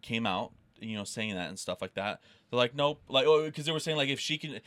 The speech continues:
if, like, if she can just go in and use, like, the private bathroom that's in the locker room, cool. They're like, and what the fucking school says and shit like that, it's like, "No, you guys can go in the gr-, gr-," sh-, then the girls were like, "This shit's gonna take us, like, thirty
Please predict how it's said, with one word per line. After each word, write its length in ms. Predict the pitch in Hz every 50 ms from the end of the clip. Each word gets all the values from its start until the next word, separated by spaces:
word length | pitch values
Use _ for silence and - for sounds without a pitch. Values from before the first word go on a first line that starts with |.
| - - _
if, 140 | - 117 120
like, 140 | 127 123 -
if 100 | 131 131
she 200 | - - - 147
can 140 | 143 - 151
just 200 | 135 139 120 110
go 220 | 120 123 123 120 123
in 180 | 123 123 117
and 180 | 107 104 107 107
use, 200 | 110 113 104 101
like, 200 | 107 104 - -
the 80 | 113
private 380 | - - - 101 101 104 104 95
bathroom 320 | 104 98 98 - - 104
that's 200 | 104 98 95 -
in 120 | - 101 110
the 80 | 113
locker 360 | 110 107 98 101 113 - - 135
room, 200 | 139 143 156 - _ _ _ _ _ _ _ _ _ - _ _ -
cool. 380 | - - 135 104 82 64 - - _ _ _ _ _
They're 120 | - 127 127
like, 180 | 127 131 123 - - 50 - - -
and 360 | 123 131 131 127 120 120 123
what 180 | 131 127 107
the 80 | 120 117
fucking 360 | - 135 127 - - 127 110
school 400 | - - - - 120 117 120 127
says 280 | - - 135 123 127 135
and 80 | 139
shit 80 | - -
like 160 | 143 139 135
that, 120 | 147 151 143
it's 100 | - -
like, 140 | 120 - - - - - _
"No, 100 | 123 123
you 180 | 120 123 127 120
guys 300 | 113 98 95 90 - -
can 120 | - 101
go 320 | 92 92 82 78 80 90 - - _ _ _ _ _
in 140 | - 110 107
the 100 | 104 101
gr-, 240 | 98 95 - - 117
gr-," 400 | 107 117 - - 101 - - 117
sh-, 120 | 117 - - 143 135 131 123 113 120 127
then 180 | 139 139 135 131
the 120 | 135 127
girls 280 | 120 123 131 131 127 127
were 80 | 131
like, 180 | 131 123 113 92 85 - - - - _ _ _ _ _ _ _ _ _ _ _ _
"This 100 | 147 139
shit's 160 | - 156 -
gonna 120 | 170 156 135
take 160 | - 143 143
us, 60 | 135
like, 140 | 127 - _
thirty 260 | 131 127 131 127